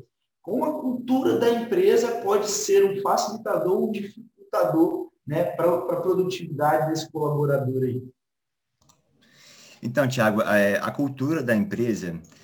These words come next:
Speaker 2: é, tem, tem que tá alinhada, assim, na verdade, as pessoas têm que tá alinhadas com a cultura da empresa, né? É, se, se uma, uma empresa que eu, eu vou pra uma empresa de um, de um ramo, assim, que é, é mais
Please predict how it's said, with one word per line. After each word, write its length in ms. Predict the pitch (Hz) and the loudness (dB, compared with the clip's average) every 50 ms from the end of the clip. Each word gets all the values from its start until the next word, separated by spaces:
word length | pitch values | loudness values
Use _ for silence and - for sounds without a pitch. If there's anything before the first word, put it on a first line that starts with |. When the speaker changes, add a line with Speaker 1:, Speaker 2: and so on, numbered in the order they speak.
| - - _ | -20 -20 _
Speaker 2:
é, 640 | - - 90 87 87 85 85 82 80 80 82 82 78 78 67 - - - - | -8 -6 -4 -4 -2 -2 -4 -4 -4 -6 -6 -8 -10 -12 -14 -16 -20 -16 -12
tem, 180 | - 107 - - | -12 -12 -10 -8
tem 160 | - - 113 | -6 -4 -4
que 80 | 110 127 | -4 -2
tá 120 | - 113 | -2 -2
alinhada, 440 | 113 113 113 107 104 107 110 101 95 | -2 0 0 0 2 0 0 0 -2
assim, 120 | 92 98 | -4 -2
na 100 | 110 113 | -2 0
verdade, 260 | 104 101 101 - - - | 0 0 -2 -4 -6 -6
as 120 | - 104 - | -6 -6 -4
pessoas 540 | - 123 120 - - 139 151 160 - - | -4 -4 -4 -4 -6 -6 -4 -4 -6 -6
têm 160 | - - 135 156 | -8 -10 -10 -10
que 80 | - | -6
tá 100 | - 127 | -4 -4
alinhadas 340 | 123 120 110 110 113 120 123 | -2 -2 -2 -2 -2 -4 -6
com 60 | - | -8
a 40 | 107 | -10
cultura 260 | 101 - - - 98 | -12 -14 -14 -10 -8
da 60 | 98 | -8
empresa, 420 | 98 87 90 78 82 80 76 82 82 | -8 -6 -8 -8 -8 -8 -10 -10 -10
né? 180 | 85 85 85 - _ _ _ _ _ - _ _ _ - | -10 -10 -12 -14 _ _ _ _ _ -20 _ _ _ -12
É, 380 | - 90 87 87 87 87 87 | -8 -6 -6 -4 -4 -6 -8
se, 540 | 85 - - - - 107 107 107 101 - - - | -8 -10 -10 -6 -4 -2 -2 -2 -2 -4 -6 -6
se 240 | - - - 113 | -6 -4 -2 -2
uma, 140 | 117 117 117 117 - | 0 0 0 0 -2
uma 140 | - 110 110 | -2 -2 -2
empresa 460 | 110 - 107 120 127 120 117 120 113 | -2 -2 0 0 2 2 2 0 -2
que 120 | 107 - 123 | -2 -2 -2
eu, 140 | 113 107 | -2 -2
eu 100 | - 98 | -4 -6
vou 80 | 90 107 | -8 -8
pra 140 | - 139 139 | -8 -6 -4
uma 60 | 135 | -4
empresa 420 | 120 - 113 113 113 110 110 113 | -2 0 2 2 2 2 0 0
de 80 | 107 113 | 0 0
um, 260 | 113 107 104 90 95 | 0 0 -2 -2 -2
de 80 | 98 110 | -2 0
um 60 | 104 | 0
ramo, 240 | 101 110 113 113 110 | 0 0 0 0 0
assim, 340 | 107 - - 113 110 107 107 | 0 -2 -2 -2 0 0 0
que 140 | 104 110 | 0 -2
é, 180 | 107 101 95 - | -2 -4 -2 -2
é 60 | 101 | -2
mais 580 | 101 101 104 107 107 110 107 104 104 - - | 0 0 0 0 0 -2 -4 -4 -4 -8 -14